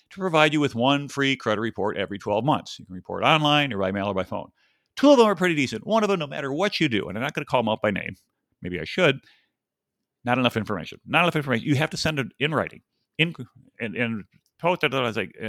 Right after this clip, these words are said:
okay, fine." I mailed it off, and then a few weeks later, you get it in the mail. Other ones, like, boom, here you go. It's online,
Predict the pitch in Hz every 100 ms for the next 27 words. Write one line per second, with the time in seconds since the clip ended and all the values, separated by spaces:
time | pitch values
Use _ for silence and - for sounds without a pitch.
0 | 90 - 170 165 175 113 101 107 120 127
1 | 101 117 131 120 120 139 165 - 107 120
2 | 110 113 113 127 143 175 - _ _ _
3 | _ 135 156 160 147 135 208 120 135 139
4 | 120 - - 101 110 95 78